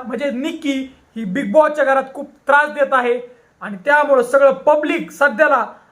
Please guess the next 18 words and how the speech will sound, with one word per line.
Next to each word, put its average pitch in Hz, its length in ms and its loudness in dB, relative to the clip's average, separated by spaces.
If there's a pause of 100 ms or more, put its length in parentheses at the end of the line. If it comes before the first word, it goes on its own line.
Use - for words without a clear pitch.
(140)
अंकिता 302 520 -2
प्रभू 294 400 0 (200)
वालावालकरकडून 269 840 0
गेलेलं 262 280 2
आहे 233 260 2
आणि 214 260 -10 (120)
अंकिता 302 500 0
आहे 269 300 2 (340)
नंबर 254 340 0
दोन 202 340 -4
ला. 170 140 -16 (440)
तर 226 40 -10
मित्रांनो, 311 480 0 (320)
नंबर 320 400 2
एक 302 240 0
ला 285 160 2 (320)
राज्य 302 420 -2
करतोय 285 460 4